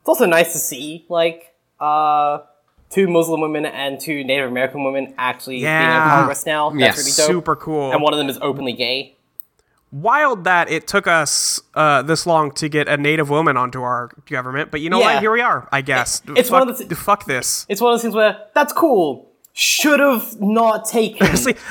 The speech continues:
Speaker 1: Like,
Speaker 2: that's cool. Wow, it's twenty eighteen. <laughs>
Speaker 1: Like, come on. Come on.
Speaker 2: God, we have done just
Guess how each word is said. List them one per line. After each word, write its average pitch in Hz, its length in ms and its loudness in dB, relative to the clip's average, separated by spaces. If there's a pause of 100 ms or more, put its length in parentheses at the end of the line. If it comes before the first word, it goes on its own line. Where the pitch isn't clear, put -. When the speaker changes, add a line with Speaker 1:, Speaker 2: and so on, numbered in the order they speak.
Speaker 1:
Like, 202 140 0
Speaker 2:
that's 311 160 0
cool. 311 280 0
Wow, 214 260 2
it's 143 160 -2
twenty 240 320 0
eighteen. 254 560 0
<laughs> - 440 -16
Speaker 1:
Like, - 360 0 (440)
come 247 180 2
on. 139 440 2 (560)
Come - 180 2
on. 180 420 2 (1700)
Speaker 2:
God, 127 220 -2
we 135 80 0
have 120 100 -2
done 113 300 -8 (520)
just 135 300 -8